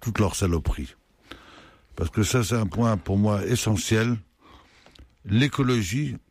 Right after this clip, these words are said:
ce n'est jamais que la réinstauration des peurs dans la tête des gens.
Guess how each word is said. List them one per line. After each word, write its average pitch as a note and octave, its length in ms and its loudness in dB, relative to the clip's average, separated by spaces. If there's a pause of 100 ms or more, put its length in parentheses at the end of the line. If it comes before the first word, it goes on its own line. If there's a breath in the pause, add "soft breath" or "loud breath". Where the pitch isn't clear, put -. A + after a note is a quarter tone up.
(300)
ce - 200 -4
n'est A2+ 200 4
jamais A#2+ 540 2 (840 loud breath)
que A2 100 0
la G2 280 2
réinstauration B2 920 0
des G#2 160 0
peurs A#2+ 480 -2
dans F#2 100 -2
la F2+ 120 0
tête F2 240 -2
des D#2+ 160 -2
gens. D2 300 -4